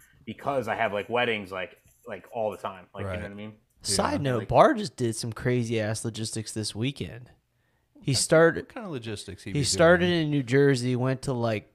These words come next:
Speaker 3: Costa Rica, and then he went back to, and then he went to Tampa, and then he went back to New Jersey. All, every day was at one of those locations.
Speaker 2: That's some Brian B shit right there.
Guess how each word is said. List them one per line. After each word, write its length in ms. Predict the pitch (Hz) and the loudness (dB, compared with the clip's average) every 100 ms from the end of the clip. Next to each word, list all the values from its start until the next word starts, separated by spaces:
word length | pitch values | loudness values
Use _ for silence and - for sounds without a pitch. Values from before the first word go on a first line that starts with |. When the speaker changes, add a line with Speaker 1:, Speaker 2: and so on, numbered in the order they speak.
| - | -2
Speaker 3:
Costa 440 | 139 139 - 127 | 2 2 0 -2
Rica, 760 | 120 127 123 117 110 110 107 - _ _ _ - | 0 0 0 0 2 2 0 -6 _ _ _ -6
and 180 | 117 120 | -2 2
then 160 | 123 | 2
he 120 | 127 120 | 2 2
went 480 | 123 120 113 _ | 2 0 -2 _
back 400 | 139 139 139 - | 6 8 6 -2
to, 120 | - - | -8 -6
and 120 | 123 123 | -2 0
then 80 | |
he 80 | 147 | 2
went 180 | 143 120 | 0 0
to 80 | 113 | -4
Tampa, 760 | - - 147 143 113 101 95 - | -2 0 2 0 -2 -2 -2 -4
and 160 | 113 | -2
then 120 | 123 131 | -2 -2
he 100 | 123 | -2
went 240 | 123 104 _ - | -2 -4 _ 0
back 260 | 120 120 123 | 2 2 0
to 60 | |
New 180 | 117 117 | -2 -2
Jersey. 420 | 117 113 113 - _ _ _ - - | 0 -2 -6 -12 _ _ _ -12 4
All, 360 | 131 147 143 | 8 8 8
every 220 | 147 147 139 | 6 6 6
day 220 | 139 131 | 6 6
was 200 | 123 117 - - | 4 0 -2 4
at 200 | 131 123 | 4 6
one 180 | 127 | 2
of 60 | 123 | 2
those 160 | 117 117 | 2 2
locations. 460 | 117 120 110 110 | 0 0 -4 -6
Speaker 2:
That's 120 | 117 - | -10 -10
some 220 | 127 98 | -8 -4
Brian 400 | 101 101 101 98 | -2 -4 -6 -8
B 180 | 104 113 | -8 -10
shit 280 | - 92 104 | -12 -14 -12
right 180 | 92 101 | -14 -12
there. 420 | 107 98 90 | -10 -10 -10